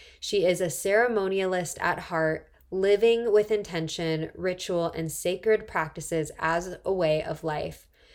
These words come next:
Betsy has been cultivating her passion as a yoga and movement enthusiast, a virtual Dharma coach, a workshop facilitator of mindset empowerment work, breath work, meditation, and self-care.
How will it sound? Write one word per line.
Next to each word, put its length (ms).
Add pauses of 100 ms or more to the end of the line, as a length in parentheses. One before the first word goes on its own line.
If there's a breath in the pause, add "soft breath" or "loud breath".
(320 soft breath)
Betsy 380
has 200
been 180
cultivating 600
her 160
passion 600
as 260
a 80
yoga 380
and 300
movement 360
enthusiast, 920 (320 loud breath)
a 100
virtual 520
Dharma 480
coach, 560 (280 loud breath)
a 120
workshop 600
facilitator 720
of 180
mindset 540
empowerment 680
work, 460
breath 340
work, 420
meditation, 800
and 220
self-care. 760